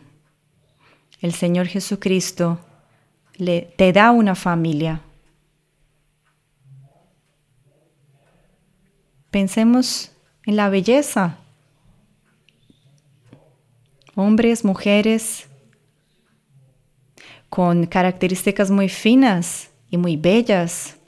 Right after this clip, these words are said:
físicamente. ¿Sabía que la muerte entonces se lleva todo esto? Destruye a las personas físicamente y se las lleva con todas sus características, pero Cristo le, te da belleza.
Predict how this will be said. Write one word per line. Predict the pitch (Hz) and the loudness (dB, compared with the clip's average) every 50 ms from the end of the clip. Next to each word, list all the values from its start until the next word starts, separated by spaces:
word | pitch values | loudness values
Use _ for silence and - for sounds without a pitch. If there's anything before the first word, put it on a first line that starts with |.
| _ _ _ _ _ _ _ | _ _ _ _ _ _ _
físicamente. | - - 196 208 202 - 233 240 - 202 180 175 170 165 170 165 170 165 160 170 - - - - _ | -8 -4 -4 -2 -2 -2 -4 -2 -2 0 0 0 0 0 0 -2 -2 -4 -6 -6 -8 -14 -20 -20 _
¿Sabía | - - - 175 175 175 175 175 180 175 | -12 -6 -4 -2 0 0 0 -2 -2 -4
que | - 190 | -4 -4
la | 175 175 165 | -2 -2 -2
muerte | 165 170 175 180 185 185 185 208 | 0 0 0 0 -2 -2 -2 -2
entonces | 208 202 202 196 180 175 170 165 - 165 156 | -2 -2 -2 -2 -2 -2 -2 -4 -6 -8 -10
se | - - - 165 | -6 -6 -6 -2
lleva | 151 170 170 175 175 175 175 | 0 2 2 2 2 0 0
todo | - 180 175 175 175 175 180 | 0 0 0 2 2 0 0
esto? | 185 190 - - - - 240 240 240 - - _ _ _ _ _ _ _ _ _ _ - | 0 -2 -4 -6 -6 -6 -6 -6 -8 -12 -20 _ _ _ _ _ _ _ _ _ _ -8
Destruye | 170 170 170 170 - - - 180 180 208 240 247 - 220 185 160 156 - - _ | -4 -4 -4 -4 -4 -6 -4 -2 0 0 0 0 0 -2 -2 -2 -4 -8 -12 _
a | - 151 | -8 -6
las | 160 160 165 165 - | -4 -4 -4 -4 -4
personas | - 170 156 - 170 160 165 160 151 - | -4 -4 -4 -4 -4 -4 -4 -4 -6 -6
físicamente | - 170 170 - 170 - - 165 156 156 147 147 147 - 156 143 - | -6 -6 -6 -6 -8 -6 -6 -4 -4 -2 -2 -4 -4 -6 -8 -8 -8
y | 165 | -10
se | 160 - 165 156 | -10 -8 -8 -6
las | 156 151 147 143 | -6 -6 -8 -6
lleva | - 151 151 143 135 139 139 - _ _ _ _ _ _ _ _ _ _ _ _ _ _ _ _ _ _ _ _ _ _ _ _ - | -6 -6 -4 -4 -4 -6 -10 -12 _ _ _ _ _ _ _ _ _ _ _ _ _ _ _ _ _ _ _ _ _ _ _ _ -8
con | 156 160 160 | -8 -6 -4
todas | - 180 185 202 208 202 | -2 0 2 2 0 0
sus | - 196 - - | -2 -6 -8 -6
características, | - 190 180 180 175 - - - 165 165 165 - - - 170 - 170 - - | -4 -4 -2 -4 -4 -6 -8 -8 -6 -6 -6 -8 -8 -10 -8 -8 -8 -8 -4
pero | - 175 170 170 165 - | -2 -2 -2 -2 -2 -2
Cristo | - 208 233 247 240 - - - - 240 254 262 254 - - - - - - - _ _ _ - | 0 0 0 0 -2 -4 -4 -2 0 0 0 0 -2 -6 -14 -20 -20 -20 -20 -20 _ _ _ -8
le, | - 175 175 170 165 | -4 -2 -2 -2 -4
te | 170 - _ - 180 170 | -6 -8 _ -2 0 0
da | 170 175 190 214 240 262 254 240 - | 0 0 0 2 2 2 0 -2 -2
belleza. | 190 185 180 156 - 170 170 170 - - 170 165 156 | -2 -2 -2 0 2 0 0 0 0 -2 -4 -4 -6